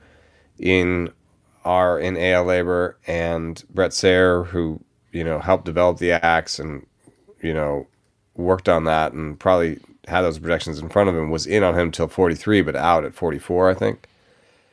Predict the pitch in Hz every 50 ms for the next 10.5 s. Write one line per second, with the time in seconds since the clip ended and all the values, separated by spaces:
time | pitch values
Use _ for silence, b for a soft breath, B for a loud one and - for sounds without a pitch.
0 | b b b b b b b b b _ - - - 113 110 107 107 110 - -
1 | 110 110 120 120 117 - 117 107 104 95 98 95 90 85 78 80 78 80 85 82
2 | 78 78 78 82 80 82 90 98 - - 82 78 - - 98 92 87 80 - b
3 | b b b b b b b b b b _ _ _ - - - - 90 87 82
4 | 80 78 87 110 113 113 104 98 101 104 98 95 92 95 95 95 - - 98 92
5 | 85 95 90 87 85 90 87 85 85 82 82 85 82 78 90 92 90 87 80 82
6 | 78 76 73 71 73 - - - - - - - - - - - - - - -
7 | _ - - - - - - - - - - 60 - - 80 82 80 80 90 87
8 | 85 78 78 85 80 78 76 - - 95 85 80 - - 82 76 76 76 76 73
9 | 71 76 71 69 76 73 71 69 67 - - - 78 76 71 69 - - 65 60
10 | 57 58 60 - - 78 76 73 71 73